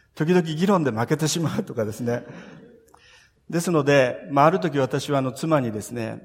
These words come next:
「もうこんな喧嘩嫌だ」っていうふうに言ったんですね。私たち進学校で最初、一番最初暮らしてたんですが、「こんな喧嘩嫌だ」って言いました。そうしましたら妻の方がびっくりした顔をしていて、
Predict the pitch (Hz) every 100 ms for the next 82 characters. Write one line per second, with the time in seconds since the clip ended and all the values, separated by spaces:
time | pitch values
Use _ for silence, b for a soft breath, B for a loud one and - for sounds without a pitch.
0 | 127 113 110 165 180 175 180 170 170 147
1 | 160 165 143 156 - 117 104 - 110 95
2 | - 104 113 139 139 113 - 147 160 156
3 | 117 104 98 - - 104 92 107 104 _
4 | - 117 113 113 104 104 - 113 107 113
5 | 110 107 104 - 104 _ b _ 147 151
6 | 160 147 151 151 143 123 - _ _ _
7 | _ - 113 117 - - _ _ _ B
8 | B B B - 175 214 226 151 - 202
9 | 233 185 135 107 127 - - 302 - 135
10 | 120 104 - 113 104 104 131 120 - -
11 | -